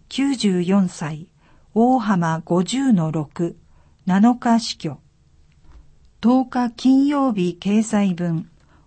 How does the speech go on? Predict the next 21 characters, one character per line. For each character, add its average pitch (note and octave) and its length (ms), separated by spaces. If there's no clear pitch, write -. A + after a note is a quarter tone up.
小 A#3 120
樽 C4+ 260
の F3 160
方。 E3+ 420
北 B3+ 320
村 A#3 480
勝 A3 320
弘 F3+ 340
さ E3 140
ん、 D#3 180
七 A3 320
十 F#3 240
九 G#3+ 260
歳。 D#3+ 380
最 B3+ 140
上 F#3 420
一、 F3 420
五 F#3 320
日 A3+ 320
死 - 200
去。 E3 240